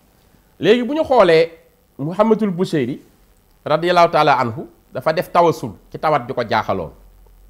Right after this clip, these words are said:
Moo tax bi mu amee saafara, am na ñu wax ni dafay tagg Yonent bi di def tawasul ci moom di ko tagg ngir Yàlla fajal ko jàngoroom. Am na ñu wax ni dafa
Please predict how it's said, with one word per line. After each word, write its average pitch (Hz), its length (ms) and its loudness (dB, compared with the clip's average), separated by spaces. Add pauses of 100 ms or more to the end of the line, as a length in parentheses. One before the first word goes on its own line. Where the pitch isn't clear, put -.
(640)
Moo 104 160 -6
tax 123 160 -4
bi 139 80 -4
mu 196 80 0
amee 202 240 0
saafara, 131 520 -2 (960)
am 120 180 -2
na 139 80 0
ñu 185 140 0
wax 165 200 2
ni 135 180 -8 (680)
dafay 151 380 -4
tagg 143 220 -4
Yonent 147 400 0
bi 139 140 -8
di 147 100 -8
def 147 260 -6
tawasul 143 520 -2 (260)
ci 139 120 -6
moom 131 260 0
di 117 80 -12
ko 127 120 -6
tagg 78 260 -8 (500)
ngir 117 160 -6
Yàlla 120 280 0
fajal 120 300 -6
ko 160 180 -6 (320)
jàngoroom. 107 440 -6 (920)
Am 131 160 -2
na 139 60 -2
ñu 135 160 -2
wax 139 140 -2
ni 135 140 -6
dafa 135 400 -6